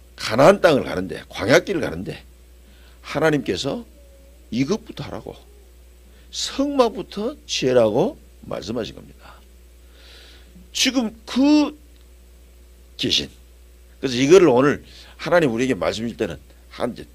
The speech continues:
통틀어서 영적 세계다 이렇게 지금 얘기를 한 겁니다. 요것이 다 무너지고, 그런데 아까 제가 말씀드렸던 그 무속인들이 하는 방법들이잖아요.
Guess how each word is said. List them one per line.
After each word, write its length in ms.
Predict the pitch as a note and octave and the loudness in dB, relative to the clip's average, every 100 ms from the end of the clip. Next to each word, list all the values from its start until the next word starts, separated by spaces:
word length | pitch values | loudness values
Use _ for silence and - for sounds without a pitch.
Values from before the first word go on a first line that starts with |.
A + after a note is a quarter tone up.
| - - | -20 -18
통틀어서 560 | - A#3 B3+ C3 G#2 D2 - - | -2 -2 2 -2 -2 -8 -16 -12
영적 360 | F2+ G#2 - D3 | -8 -6 -4 -4
세계다 500 | - A2+ A#2 F2+ - - | -4 -6 -4 -4 -4 -14
이렇게 240 | - F#2 G#2 | -12 -10 -10
지금 240 | F2 C2+ | -12 -12
얘기를 220 | D#2 F2+ | -10 -6
한 80 | D#2+ | -6
겁니다. 420 | F#2+ - D2+ - - - - - - - - - - - - | -6 -8 -10 -12 -20 -20 -20 -20 -20 -20 -20 -20 -20 -20 -2
요것이 760 | D#3+ F#3 C4+ C#4 - D#3+ D3+ - - - - - - | 6 8 8 4 4 2 0 -2 -18 -20 -20 -20 -14
다 880 | - - - - - - - - - - | -10 -8 -8 -8 -6 -6 -6 -8 -10 -4
무너지고, 520 | A3 D4 D4 A#3 G3+ | 2 4 4 2 2
그런데 400 | G#3+ F3 G2+ - - - - | 0 2 0 0 -18 -20 2
아까 360 | B2 D#3 B3+ | 4 6 4
제가 300 | F#3 A3+ A3+ E3 | 4 6 6 6
말씀드렸던 800 | C#3 D3+ F3 D3+ D3 D3+ F#2 - - - | 4 2 0 0 4 4 2 -6 -20 -12
그 120 | - | -2
무속인들이 1080 | C#4 B3+ A3 C#4 G3+ D4 C#4 C4 G#3+ C4 C4+ | 0 0 0 0 2 4 4 0 0 0 0
하는 200 | - G#3+ | -2 0
방법들이잖아요. 600 | D#3+ C3+ C#3 G#2+ G2 D#2 | 2 0 -2 -4 -6 -6